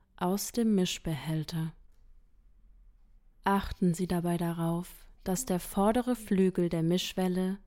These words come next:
nach oben steht. Schrauben Sie die Überwurfmutter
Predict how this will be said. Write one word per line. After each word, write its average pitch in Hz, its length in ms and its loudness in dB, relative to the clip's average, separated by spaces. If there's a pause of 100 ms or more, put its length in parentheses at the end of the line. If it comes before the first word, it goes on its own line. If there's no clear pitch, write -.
(200)
nach - 260 -2 (100)
oben 160 360 0
steht. - 500 -8 (1700)
Schrauben 214 680 2
Sie 247 180 -2
die 269 140 -2
Überwurfmutter 175 1200 0